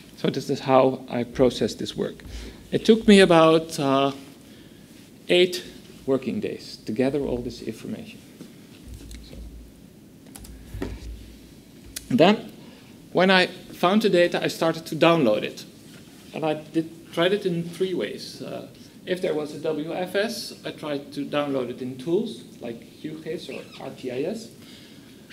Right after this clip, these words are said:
Uh, I tried to download it in a browser, and then,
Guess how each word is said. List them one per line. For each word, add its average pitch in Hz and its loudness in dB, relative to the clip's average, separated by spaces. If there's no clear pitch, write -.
Uh, 147 -2
I 160 -4
tried 165 -4
to 160 -6
download 151 0
it 139 -4
in 143 -6
a 131 -2
browser, 127 -2
and 131 -6
then, 135 -4